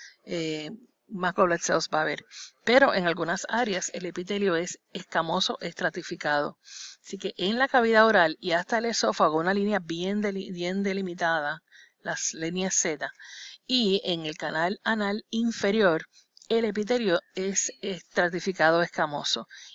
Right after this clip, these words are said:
y no hay una, un cambio gradual como había en el sistema respiratorio, un, un cambio bien abrupto, y este, se nota bastante en, si usted está mirando en una laminilla.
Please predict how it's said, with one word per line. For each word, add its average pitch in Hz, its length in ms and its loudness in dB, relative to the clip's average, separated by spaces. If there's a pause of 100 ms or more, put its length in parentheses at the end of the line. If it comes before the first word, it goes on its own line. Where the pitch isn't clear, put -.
y 190 160 2
no 180 300 4
hay 185 480 2
una, 160 800 -2
un 170 180 -8
cambio 165 400 0
gradual 170 420 2
como 147 220 -6
había 156 220 -4
en 170 100 -10
el 165 120 -10
sistema 147 360 2
respiratorio, 151 760 -4
un, 185 240 -8
un 190 120 -8
cambio 180 300 2
bien 160 300 -4
abrupto, 196 540 2 (580)
y 185 220 2
este, 170 340 -2
se 180 200 2
nota 185 320 8 (160)
bastante 165 800 -2
en, 156 540 -8
si - 160 -10
usted 160 180 -6
está 160 240 -2
mirando 170 320 -2
en 147 80 -12
una 151 160 -4
laminilla. 165 560 -4